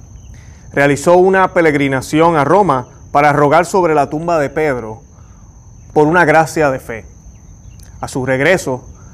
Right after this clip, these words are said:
mientras celebraba la Santa Misa en Bolsena, en la cripta de Santa Cristina,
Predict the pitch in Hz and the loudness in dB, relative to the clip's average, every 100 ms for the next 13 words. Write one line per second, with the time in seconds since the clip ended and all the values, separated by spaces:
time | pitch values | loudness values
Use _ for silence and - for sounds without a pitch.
0 | - - 139 165 202 202 180 175 151 143 | -20 -14 0 2 2 2 0 0 0 2
1 | 175 185 156 170 160 156 139 160 156 151 | 2 2 0 -2 -6 -4 -4 -4 -4 -4
2 | 139 131 123 180 196 131 123 - - 156 | -4 -6 -6 -4 -2 -4 -8 -16 -6 0
3 | 160 131 160 107 - 180 143 139 156 143 | 2 0 -2 -6 -4 -2 -2 -2 -6 -6
4 | 143 131 120 - 226 147 | -6 -8 -12 -6 -4 -4